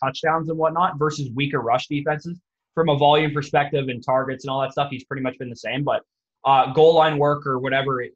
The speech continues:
you wanna call it is definitely the big, big difference for him against, uh, good run or against, uh, good matchups against the run. So, uh, yeah, Mix-, uh, Mixon's a stud. I, I don't think anyone's really concerned about him, but, uh,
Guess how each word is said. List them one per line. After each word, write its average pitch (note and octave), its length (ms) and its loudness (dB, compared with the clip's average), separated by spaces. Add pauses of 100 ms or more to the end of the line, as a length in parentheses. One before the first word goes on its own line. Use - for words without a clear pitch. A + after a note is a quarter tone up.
you C3+ 180 -10
wanna B2+ 180 -4
call B2+ 220 2
it A#2+ 80 -6
is A2+ 120 -12
definitely C3 380 -4
the B2 100 -8
big, B2 280 -6 (220)
big C3 160 -2
difference C3 420 -4
for A#2+ 160 -8
him C#3+ 320 -6
against, C#3 460 -6
uh, C3 220 2 (120)
good C#3 160 0
run C3+ 340 0
or B2+ 160 -2
against, B2+ 380 -8
uh, A#2+ 200 0 (340)
good C#3 160 -2
matchups B2+ 420 -2
against C3 220 -8
the A#2+ 80 -6
run. B2 240 0
So, A2+ 300 -6 (560)
uh, B2 320 4 (200)
yeah, C#3 160 2
Mix-, D3+ 320 -2
uh, F#3+ 120 2
Mixon's F#3 320 -6
a A#2 40 -10
stud. G#2+ 280 -6
I, A#2 140 -2
I C3+ 60 0
don't D3 120 2
think C#3+ 120 -4
anyone's A#2+ 460 -8 (100)
really C3 220 -4
concerned A#2 420 -8
about A2 220 -4
him, B2 180 -6
but, A#2 220 0
uh, G#2 180 -2